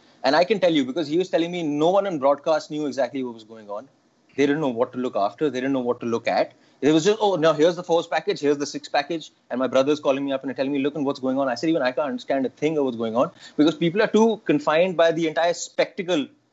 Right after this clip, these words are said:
that's coming around with the game." Freddie, when do you suppose, uh, that, uh, shift came when you started focusing more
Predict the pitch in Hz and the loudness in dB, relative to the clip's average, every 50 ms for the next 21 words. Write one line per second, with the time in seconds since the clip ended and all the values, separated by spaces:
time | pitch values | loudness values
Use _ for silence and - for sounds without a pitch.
0 | _ - - 131 131 - - - 160 147 147 151 147 139 139 135 135 139 143 147 | _ -8 -6 -6 -6 -6 -6 -4 -4 -2 -2 -2 -2 0 0 0 2 0 -2 -2
1 | 147 135 131 135 120 113 123 123 117 120 131 117 120 139 - - 190 196 247 220 | -4 -4 -4 -6 -6 -6 -10 -10 -6 -4 -2 -2 -2 -4 0 0 0 0 2 0
2 | 226 220 220 262 247 233 220 - 226 233 220 185 170 170 147 139 139 - - 156 | 0 0 0 -2 -4 -4 -2 0 0 0 0 0 2 4 4 4 4 2 0 2
3 | 160 175 - - - _ _ _ _ _ - - 185 147 143 143 139 - - - | 2 2 0 -4 -20 _ _ _ _ _ -12 -4 -2 0 0 0 -2 -4 -10 -10
4 | - - 214 226 220 - - - 196 175 156 131 113 127 170 190 _ _ _ _ | -4 0 0 0 0 -2 -12 -4 0 0 0 0 -2 -6 -10 -16 _ _ _ _
5 | _ _ _ _ - 139 143 165 160 - - 175 160 170 175 190 - - 170 160 | _ _ _ _ -12 -8 -6 -6 -6 -2 0 2 2 2 0 -2 -4 0 0 0
6 | 156 - 165 - 175 170 160 151 151 147 147 147 143 147 143 | 0 -2 -6 -6 -4 -4 -2 -2 0 2 2 2 0 0 -4